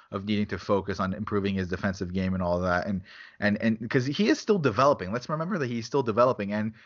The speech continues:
if you're watching every single game, you, you've noticed that he's getting better every game. Ko-, Ko-, he keeps getting better. He's throwing the body around more and more,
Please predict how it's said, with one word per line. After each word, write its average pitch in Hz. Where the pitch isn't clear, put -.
if 110
you're 202
watching 220
every 143
single 123
game, 110
you, 101
you've 113
noticed 135
that 98
he's 123
getting 110
better 85
every 78
game. 69
Ko-, 123
Ko-, 143
he 107
keeps -
getting 143
better. 120
He's 117
throwing 131
the 135
body 123
around 117
more 110
and 107
more, 104